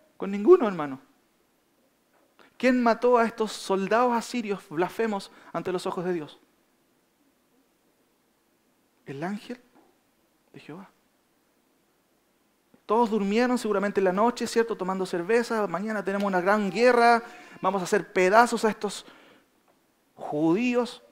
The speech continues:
¿Y qué pasó en la mañana? Todos muertos. Ahora, no es todo lo que acontece. Noten el versículo treinta y siete.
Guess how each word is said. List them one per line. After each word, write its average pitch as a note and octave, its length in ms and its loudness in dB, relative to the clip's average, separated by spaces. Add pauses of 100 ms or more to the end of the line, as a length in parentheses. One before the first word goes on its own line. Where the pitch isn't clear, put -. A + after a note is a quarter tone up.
(260)
¿Y D#3 60 -12
qué G3+ 100 -2
pasó G3 180 0
en G3+ 80 0
la G3 80 -2
mañana? G3+ 480 -6 (380)
Todos F3+ 200 -8
muertos. G3 600 -12 (2500)
Ahora, G3 400 -2 (680)
no G3+ 120 2
es A3+ 80 0
todo A3+ 200 4
lo G#3 80 0
que G3+ 80 0
acontece. F#3+ 480 -2
Noten G#3+ 260 0
el G#3+ 60 2
versículo G3+ 340 -2
treinta F#3 240 -4
y F3+ 60 -8
siete. A#3+ 340 -6